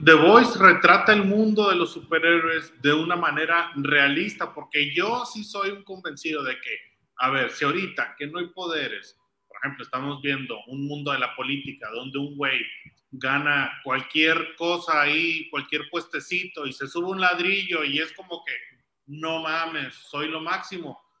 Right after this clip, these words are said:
Ahora que tengas poderes de que puedas volar, que seas inmune, que puedas, tengas el poder de destruir literalmente con las manos a quien tú quieras. Y además de eso, no es uno, son como un chorro con distintas habilidades.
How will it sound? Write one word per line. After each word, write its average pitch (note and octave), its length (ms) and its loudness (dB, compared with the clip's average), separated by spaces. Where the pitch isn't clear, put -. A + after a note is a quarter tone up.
Ahora C#4 480 2
que D4 100 -8
tengas D4+ 500 -6
poderes C4+ 500 -2
de B3+ 240 -6
que A#3 140 -8
puedas C4+ 320 -6
volar, G#3+ 680 -2
que G#3+ 100 -10
seas A#3 280 -10
inmune, A3 640 -8
que G#3 120 -12
puedas, A#3 180 -6
tengas A3+ 300 -12
el A3+ 120 -16
poder G3 320 -10
de A3 160 -10
destruir G3+ 540 -12
literalmente F#3 880 -4
con F#3 140 -14
las D3 100 -10
manos F3+ 360 -10
a - 100 -8
quien D#3 320 -10
tú A3+ 180 -16
quieras. B3 480 -6
Y F#3+ 220 0
además F#3 460 0
de A3+ 120 -4
eso, A3 160 -8
no A3+ 160 -6
es A3+ 200 -8
uno, A#3+ 360 -8
son G#3+ 300 -10
como A3+ 320 -10
un A#3 240 -18
chorro B3 420 -2
con A3 160 -10
distintas A3 480 -12
habilidades. G3+ 640 -8